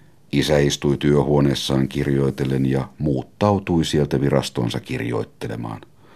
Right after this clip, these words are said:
Sisaret asettuivat kammariinsa, jonka ikkunat antoivat torille, ja kutoivat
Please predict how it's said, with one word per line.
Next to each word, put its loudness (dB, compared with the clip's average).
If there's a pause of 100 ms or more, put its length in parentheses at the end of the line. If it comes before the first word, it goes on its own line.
(1000)
Sisaret 2
asettuivat 2
kammariinsa, 4 (160)
jonka 0
ikkunat -2
antoivat -2
torille, 0 (520)
ja 0
kutoivat 2